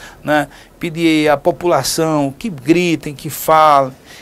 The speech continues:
que grite, que fale, que cobre. A população não pode ficar omissa,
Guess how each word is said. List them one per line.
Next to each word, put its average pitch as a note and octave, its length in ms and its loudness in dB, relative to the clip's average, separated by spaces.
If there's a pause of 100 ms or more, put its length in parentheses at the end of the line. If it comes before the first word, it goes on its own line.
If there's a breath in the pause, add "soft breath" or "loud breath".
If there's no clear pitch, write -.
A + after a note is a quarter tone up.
que F#3+ 140 -4
grite, E3+ 440 2
que - 140 -8
fale, D#3 480 4
que D#3 160 -12
cobre. D#3+ 640 6 (200 loud breath)
A - 80 -20
população F3 440 2
não D#3+ 120 -8
pode D3+ 200 -4
ficar C#3+ 240 -4
omissa, C#3+ 800 -6